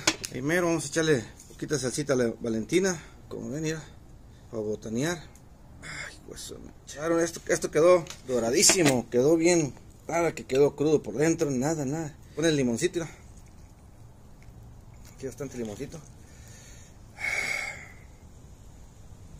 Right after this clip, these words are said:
Ahorita le calamos, eh. Ahorita le calamos para que no nos cuenten. Escuchen el, el ruido nomás.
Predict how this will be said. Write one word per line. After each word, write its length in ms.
Ahorita 200
le 120
calamos, 460
eh. 100
Ahorita 180
le 100
calamos 360
para 140
que 100
no 140
nos 160
cuenten. 400
Escuchen 400
el, 180
el 160
ruido 280
nomás. 360